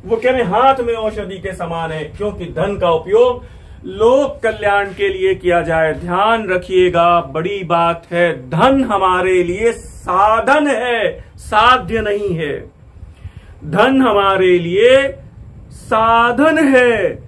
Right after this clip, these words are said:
साध्य नहीं है। ध्यान रखिएगा, मेरी बात समझ पा रहे हैं ना आप? बिल्कुल। तो आगे बढ़िए और अगले प्रश्न को नजर डालिए। और अगला प्रश्न क्या कह रहा है?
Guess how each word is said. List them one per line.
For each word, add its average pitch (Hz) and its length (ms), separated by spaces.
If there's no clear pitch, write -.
साध्य 220 800
नहीं 165 440
है। 120 240
ध्यान 160 320
रखिएगा, 160 560
मेरी 160 140
बात 226 240
समझ 254 220
पा 240 220
रहे 214 120
हैं 190 80
ना 214 80
आप? 285 500
बिल्कुल। 214 440
तो - 240
आगे 202 260
बढ़िए 147 380
और 151 120
अगले 175 240
प्रश्न 175 300
को 175 160
नजर 165 280
डालिए। 165 400
और 143 200
अगला 170 240
प्रश्न 175 300
क्या 160 220
कह 160 180
रहा 170 140
है? - 100